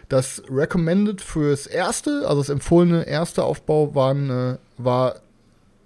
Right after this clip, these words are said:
ja, dieses Brett ist in drei große Bereiche aufgeteilt.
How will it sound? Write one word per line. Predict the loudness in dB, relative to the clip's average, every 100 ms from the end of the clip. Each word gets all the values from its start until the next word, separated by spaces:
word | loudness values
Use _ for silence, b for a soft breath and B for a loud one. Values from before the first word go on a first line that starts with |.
| _ _ -4
ja, | -2 0
dieses | -2 -4 0
Brett | 2 2
ist | 0 0
in | 0
drei | 2 2 2
große | 2 0 0
Bereiche | -2 0 0 0
aufgeteilt. | -4 -4 -2 -2 -2